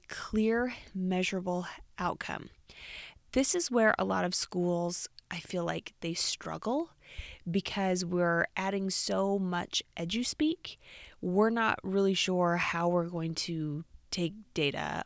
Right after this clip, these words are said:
on that goal. Like, how are we even going to know whether or not we reached it?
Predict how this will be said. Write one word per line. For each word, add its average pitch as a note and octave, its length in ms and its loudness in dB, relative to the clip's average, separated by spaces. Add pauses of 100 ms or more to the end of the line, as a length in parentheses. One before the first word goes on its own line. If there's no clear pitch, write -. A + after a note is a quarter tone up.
(160)
on D3+ 600 -2 (840)
that E3+ 360 -4
goal. A1 280 -2
Like, - 180 -6
how C4 300 0
are D4+ 120 2
we C4 120 2
even G#3 240 0
going F3 220 -4
to E3 80 -4
know D#3 320 0
whether E3 260 0
or F3+ 40 -2
not - 160 -8
we - 100 -4
reached C#4 420 2
it? - 280 2